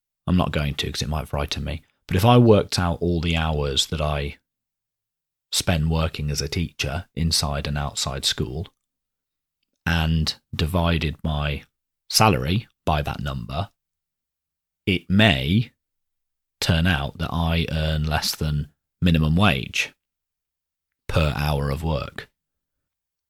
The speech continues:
That, of course, is going to make me think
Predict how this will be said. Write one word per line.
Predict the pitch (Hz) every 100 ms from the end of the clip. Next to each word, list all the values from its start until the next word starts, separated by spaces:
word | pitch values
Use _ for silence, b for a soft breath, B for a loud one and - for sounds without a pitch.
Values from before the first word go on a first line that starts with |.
| _ _ 107
That, | 110 - - 87
of | 87
course, | - 127 69 85 -
is | 82
going | - 82 80
to | -
make | 82 85
me | 73
think | 80 82 71 73 -